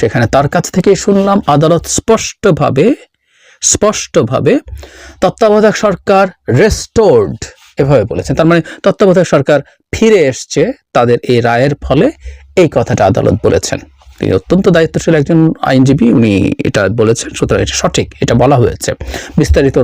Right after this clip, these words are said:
রায় আমরা পেলে আস্তে আস্তে এগুলো বুঝতে পারবো, জানতে পারবো। এটা নিয়ে তর্ক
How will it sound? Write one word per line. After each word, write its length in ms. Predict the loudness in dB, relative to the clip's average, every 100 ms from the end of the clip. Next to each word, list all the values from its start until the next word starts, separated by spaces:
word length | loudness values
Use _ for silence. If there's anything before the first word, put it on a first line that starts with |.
| 2
রায় 160 | 2 0
আমরা 160 | -2 0
পেলে 200 | 0 2 2
আস্তে 160 | 0 -4
আস্তে 140 | -4 -2
এগুলো 200 | 0 0 -2 -4 -2
বুঝতে 220 | 0 -2
পারবো, 200 | -2 0 0
জানতে 220 | 0 -2 -4
পারবো। 220 | -4 -4 -8 -10 -16 -14 -12 -12 -12 -14 -18 -20 -20 -20 -20 -18 -2 2
এটা 120 | 6
নিয়ে 120 | 4 4
তর্ক 220 | 2 2